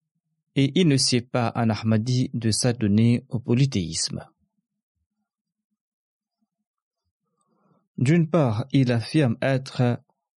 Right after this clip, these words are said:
un plus grand muwahhid, un plus grand monothéiste que les autres.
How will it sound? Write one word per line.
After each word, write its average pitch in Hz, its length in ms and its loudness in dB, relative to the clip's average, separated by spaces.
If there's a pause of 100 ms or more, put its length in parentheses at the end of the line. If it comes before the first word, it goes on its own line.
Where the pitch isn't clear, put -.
(100)
un 120 160 0
plus 147 220 0
grand 123 360 -2
muwahhid, 123 680 0
un 123 140 0
plus 139 180 -2
grand 117 280 0
monothéiste 131 880 0
que - 100 -2
les 117 260 0
autres. 101 540 0